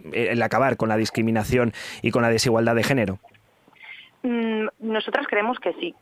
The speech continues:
Speaker 2: que hay mucho trabajo que hacer a la parte de divulgación y sobre todo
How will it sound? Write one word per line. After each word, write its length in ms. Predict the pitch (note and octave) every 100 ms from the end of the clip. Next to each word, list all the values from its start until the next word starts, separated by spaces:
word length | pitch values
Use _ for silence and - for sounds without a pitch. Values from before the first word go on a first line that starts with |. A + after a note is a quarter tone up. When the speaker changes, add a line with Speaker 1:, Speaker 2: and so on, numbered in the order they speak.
| -
Speaker 2:
que 200 | - G3+
hay 300 | F#3+ F#3 F#3
mucho 260 | G3+ A3 A3
trabajo 340 | A3 G#3 G#3
que 100 | A3 G3
hacer 400 | - G3+ A3 -
a 100 | F#3+
la 100 | F3
parte 300 | F#3 F#3 G#3
de 120 | G#3
divulgación 800 | G#3 F#3+ F#3 E3 - G3+ G#3 B3
y 100 | G3
sobre 260 | F#3+ F3 F3
todo 400 | F#3 F#3+ A3